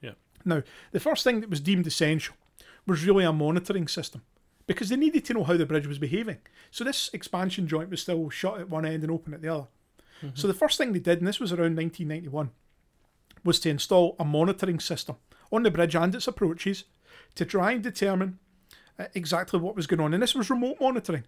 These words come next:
Speaker 2: Now, that's a fairly commonplace thing today, but not just so much then.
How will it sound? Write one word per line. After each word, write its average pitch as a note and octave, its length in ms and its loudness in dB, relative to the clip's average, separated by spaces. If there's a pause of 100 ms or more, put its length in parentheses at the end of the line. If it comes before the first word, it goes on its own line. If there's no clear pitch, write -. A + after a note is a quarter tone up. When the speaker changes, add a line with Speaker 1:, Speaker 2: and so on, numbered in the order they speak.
Speaker 2:
Now, G#3+ 120 2
that's - 200 -2
a - 40 -4
fairly G#3+ 280 -2
commonplace F#3+ 580 -2
thing D#3+ 140 -6
today, D3+ 300 -4
but A3+ 120 -10 (100)
not C#4 180 -4
just - 200 -4
so C4+ 80 -2
much G#3 220 -8
then. E3+ 240 -2